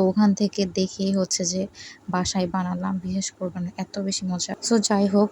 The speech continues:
আমি কয়েকটা টমেটো নিলাম, ওই টমেটোগুলোকে টুকরো টুকরো করে কড়াইয়ের মধ্যে দিয়ে দিলাম। এখন টমেটোগুলোকে ভালোভাবে কড়াইয়ের মধ্যে ভেজে নিব, যাতে টমেটোগুলো হচ্ছে যে নরম হয়ে যায় আর কি, কারণ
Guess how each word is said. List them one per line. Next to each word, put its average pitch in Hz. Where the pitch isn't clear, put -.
আমি 202
কয়েকটা 196
টমেটো 190
নিলাম, 196
ওই 220
টমেটোগুলোকে 202
টুকরো 208
টুকরো 190
করে 202
কড়াইয়ের 202
মধ্যে 208
দিয়ে 196
দিলাম। 208
এখন 208
টমেটোগুলোকে 202
ভালোভাবে 202
কড়াইয়ের 202
মধ্যে 208
ভেজে 208
নিব, 196
যাতে 202
টমেটোগুলো 196
হচ্ছে 208
যে 202
নরম 196
হয়ে 190
যায় 190
আর 180
কি, 214
কারণ 196